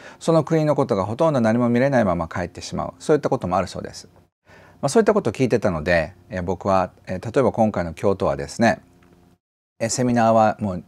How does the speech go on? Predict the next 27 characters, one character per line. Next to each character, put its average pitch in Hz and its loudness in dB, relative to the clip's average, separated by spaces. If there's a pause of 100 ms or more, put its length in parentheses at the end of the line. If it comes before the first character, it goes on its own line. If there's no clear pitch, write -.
え 90 -8
ー、 - -4
お 85 -4
昼 98 -2
ぐ 107 4
ら 92 0
い 82 -4
で 80 -6
終 95 0
わ 95 -10
っ - -20
て、 90 0 (380)
そ 117 -8
し - -8
て 135 2
み 139 0
ん 139 2
な 131 2
外 139 2
行 131 0
こ 123 6
う 117 4
っ - -8
て - -20
言 87 -2
っ - -10
て、 - 0